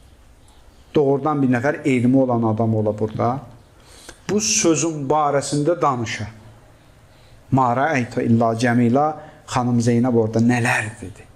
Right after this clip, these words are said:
Bir kəlmə ilə nələri başa saldı bəşərə? Çox çətinliklər filanlar. Bunlar əslində xanım Zeynəb gözü ilə baxsan gözəllikdir. Çün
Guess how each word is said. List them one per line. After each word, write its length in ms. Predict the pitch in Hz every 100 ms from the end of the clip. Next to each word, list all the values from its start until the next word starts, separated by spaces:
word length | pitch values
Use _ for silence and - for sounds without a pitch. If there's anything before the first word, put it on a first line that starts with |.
| -
Bir 200 | 175 139
kəlmə 460 | - 123 110 120 120
ilə 180 | 113 107 101 107
nələri 380 | 127 135 143 139
başa 240 | 107 -
saldı 300 | 110 117 110
bəşərə? 440 | - 110 - - - - - - - - - - - - - - - - - - - -
Çox 180 | - - -
çətinliklər 600 | 202 - 208 185 - 180
filanlar. 640 | 139 143 131 120 131 151 113 - - - - - - - - - - - - - - - - -
Bunlar 340 | 143 160 170 -
əslində 800 | 143 - 139 135 139 143 165 165 - - - - - - - - - - - - - -
xanım 540 | - - 143 143 143 139
Zeynəb 560 | 127 143 143 170 175
gözü 320 | 147 139 127 127
ilə 220 | 123 120
baxsan 340 | 120 - 151
gözəllikdir. 720 | 131 110 110 104 120 110 - - - - - - - - - - - - - - - - - -
Çün 260 | - 135